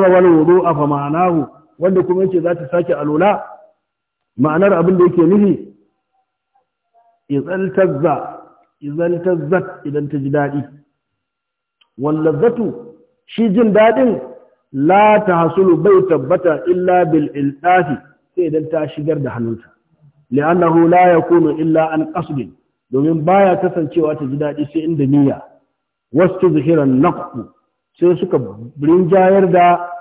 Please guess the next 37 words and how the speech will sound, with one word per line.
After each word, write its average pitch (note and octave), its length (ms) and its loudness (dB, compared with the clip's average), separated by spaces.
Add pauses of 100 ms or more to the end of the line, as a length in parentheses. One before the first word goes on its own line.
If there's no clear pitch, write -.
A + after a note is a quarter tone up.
(120)
warwarewar D3+ 760 4
alulata C#3 440 -2
mutlaqan, F#3+ 720 -2 (360)
wa B2+ 120 -8
huwa C#3+ 180 -4 (140)
sahih. B2 400 -8
Wannan C#3 260 -8
shine A#2 380 -10 (640)
inda D3 240 -2
ta D#3+ 160 -4
shigar D3 240 -6
da C#3 100 -6
hannu C3 180 -8
kan C3+ 200 -8
alula G#2 340 -14
ta A#2+ 100 -14
warware. A2+ 300 -10 (560)
Wannan C3+ 160 -8
ita C3 120 -14
ce B2+ 200 -14
sahihiyar A2+ 380 -10
magana. G#2+ 320 -10 (420)
Li D3+ 80 0
hadith D3+ 320 0
Amr D#3+ 340 -2
ibn C#3+ 280 -2
Shu'ayb D#3 360 -4 (400)
an D3+ 140 -2
abihi D3 440 0
an C#3+ 220 -6
jaddihi C#3+ 400 -2
an D3 180 -2
an-nabi C3+ 500 0
sallallahu C3 520 -6
alaihi A#2+ 220 -12
wa A2+ 100 -16
sallam B2 260 -16